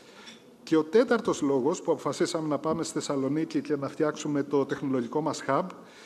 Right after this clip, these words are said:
είναι ότι θέλαμε κάποια πράγματα τα οποία αφορούσαν στην ανάπτυξη των νέων τεχνολογιών της εταιρείας μας, να τα βγάλουμε από το καθημερινό line of business της Αθήνας, ώστε μια ομάδα απρόσκοπτα να μπορεί να αναπτύσσει αυτές τις νέες τεχνολογίες εκεί στη, στη Θεσσαλονίκη με το δικό τους, ε, mandate.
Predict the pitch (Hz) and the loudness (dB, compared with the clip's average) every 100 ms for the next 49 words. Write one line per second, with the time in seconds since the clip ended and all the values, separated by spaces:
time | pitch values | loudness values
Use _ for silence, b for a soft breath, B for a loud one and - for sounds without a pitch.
0 | B - 180 214 220 214 - 220 214 170 | B -2 0 2 0 -2 0 0 0 -2
1 | - 202 214 220 202 185 196 196 190 185 | -2 -2 -2 -2 0 0 0 -2 -2 2
2 | 160 139 B B - 135 127 196 185 147 | 2 2 B B -8 -6 -2 -2 0 0
3 | 190 190 - 156 156 180 185 - 143 160 | 0 -4 -4 -4 -2 -2 -4 -2 -2 -2
4 | 196 180 - 135 131 131 131 - 127 117 | -2 -4 -2 -2 0 0 -2 -6 -4 -2
5 | 117 113 131 156 - B B B 139 127 | -2 -2 -4 -6 -10 B B B -8 -4
6 | 127 123 180 196 185 147 160 151 - 143 | -2 0 -2 -2 -4 -4 -2 -2 -2 0
7 | 135 135 147 143 143 131 - 147 135 135 | 0 2 2 2 2 0 0 -2 0 -4
8 | 117 - 120 - 117 135 180 - B B | -4 -8 -6 -4 -4 -4 -8 -14 B B
9 | B - 135 127 151 185 180 175 143 165 | B -10 -8 -2 -2 0 0 0 0 0
10 | 180 170 - 165 - 185 202 180 143 156 | 0 -2 2 0 2 -2 -2 -2 0 0
11 | 180 165 139 180 180 170 - 165 165 165 | 0 -2 0 2 2 0 -2 -2 -2 -2
12 | 170 156 147 127 165 160 143 120 160 - | -2 -2 -2 0 0 -2 -2 -2 -2 0
13 | 151 151 143 143 139 135 135 123 139 160 | 0 2 0 0 -4 -2 -2 0 -2 0
14 | 156 143 143 - 156 156 139 151 147 143 | -2 0 -2 0 -2 -2 -6 -2 0 0
15 | 143 143 127 117 | -2 0 0 -2